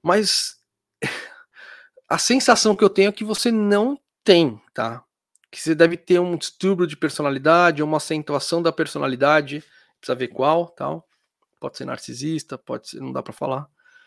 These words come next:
É... Mas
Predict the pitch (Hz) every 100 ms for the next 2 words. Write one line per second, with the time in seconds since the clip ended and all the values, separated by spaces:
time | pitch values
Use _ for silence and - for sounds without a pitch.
0 | _ _ _ _ _ _ _ - 139 143
1 | 143 139 135 127 120 - _ _ _ _
2 | _ _ _ _ _ _ _ - 180 190
3 | -